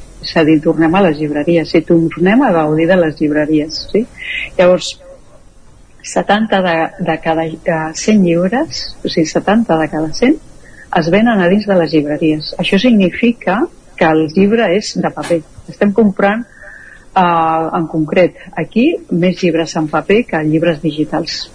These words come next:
Mm? Llavors, aquest és l'anàlisi anual que va fer el Gremi d'Editors a Catalunya. Què trobem també que acompanya molt? Eh, segurament, eh, t'has donat una volta pel, per lo que és el, el centre de les, de les ciutats i dels pobles, trobem de que la llibreria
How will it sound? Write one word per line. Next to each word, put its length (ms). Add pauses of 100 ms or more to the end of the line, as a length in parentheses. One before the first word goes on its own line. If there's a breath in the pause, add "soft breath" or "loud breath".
Mm? 180
Llavors, 280
aquest 260
és 120
l'anàlisi 560 (180)
anual 360
que 80
va 160
fer 240
el 120
Gremi 280
d'Editors 720 (280 loud breath)
a 80
Catalunya. 640 (800 loud breath)
Què 140
trobem 400
també 320
que 60
acompanya 640
molt? 380
Eh, 340
segurament, 720
eh, 260 (100)
t'has 220
donat 320
una 240
volta 320
pel, 400 (320)
per 160
lo 80
que 100
és 120
el, 280
el 220
centre 320
de 100
les, 300
de 80
les 160
ciutats 420
i 160
dels 280
pobles, 520
trobem 320
de 160
que 100
la 180
llibreria 760